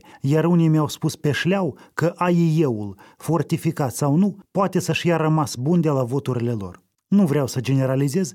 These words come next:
și nici nu pretind că toți sunt decepționați, dar am impresia că sunt foarte, foarte mulți. Niciodată din două mii nouă încoace nu am întâlnit atâția oameni supărați pe A I E. Unul dintre aceștia,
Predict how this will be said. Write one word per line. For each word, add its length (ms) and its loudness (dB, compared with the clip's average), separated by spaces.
și 140 0
nici 220 4
nu 120 4
pretind 500 2
că 120 -4
toți 260 -4
sunt 160 0
decepționați, 800 -4
dar 240 0
am 180 4
impresia 520 0
că 140 -4
sunt 260 -2
foarte, 500 -6
foarte 560 -4
mulți. 280 -16
Niciodată 760 2
din 300 0
două 240 2
mii 180 4
nouă 340 2
încoace 520 -6
nu 160 2
am 140 4
întâlnit 480 0
atâția 340 -4
oameni 300 0
supărați 600 -4
pe 180 -4
A 160 -2
I 320 -2
E. 160 -10
Unul 300 4
dintre 320 0
aceștia, 540 -4